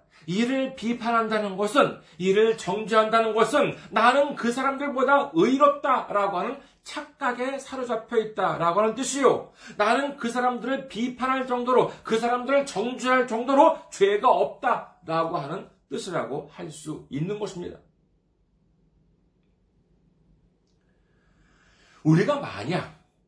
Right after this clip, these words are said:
누군가를 동성애자라고 해서 배척을 했다면은 예수님께서는 우리를 보고 뭐라고 말씀하실까 한번 생각을 해보았습니다.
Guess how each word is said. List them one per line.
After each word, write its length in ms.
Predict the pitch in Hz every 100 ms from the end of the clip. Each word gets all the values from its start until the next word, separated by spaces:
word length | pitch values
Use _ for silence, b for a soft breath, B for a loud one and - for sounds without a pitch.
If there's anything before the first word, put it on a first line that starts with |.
| _ -
누군가를 1300 | 104 120 139 139 131 110 90 95 104 104 113 147 -
동성애자라고 1120 | - 139 160 175 170 156 160 143 120 143 151 156
해서 420 | 151 165 233 B B B
배척을 960 | - 160 170 - 233 233 240 180 - - 233
했다면은 560 | - 233 226 165 - - _ _ _ _ _ _ _ _ _ _
예수님께서는 800 | 104 98 113 101 92 90 90 87 -
우리를 380 | 98 104 104 95
보고 560 | 90 98 107 117 - -
뭐라고 400 | 90 101 131 165
말씀하실까 920 | 151 - - 120 - - - - -
한번 240 | - 101 -
생각을 360 | - - 127 -
해보았습니다. 640 | - 76 - 78 -